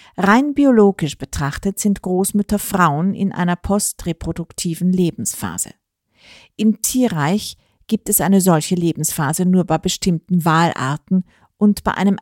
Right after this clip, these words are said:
einzigen Insekt. Die vier Walarten sind der Killerwal,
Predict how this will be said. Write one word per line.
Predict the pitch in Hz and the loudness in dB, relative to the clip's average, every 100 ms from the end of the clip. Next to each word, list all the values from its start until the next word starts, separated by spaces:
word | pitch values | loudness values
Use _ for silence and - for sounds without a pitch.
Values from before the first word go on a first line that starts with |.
| - | 2
einzigen | 208 202 220 208 214 | 2 2 0 0 0
Insekt. | 214 196 - - - - _ _ _ _ _ _ _ - | 2 0 -2 -6 -14 -20 _ _ _ _ _ _ _ -4
Die | 214 | -2
vier | - 285 285 | 0 4 4
Walarten | 208 208 220 147 143 - 208 220 | 6 4 4 0 -2 0 0 2
sind | 214 208 - | 2 0 -2
der | 185 | -2
Killerwal, | - 208 175 143 127 156 254 | 2 4 4 4 0 -2 -4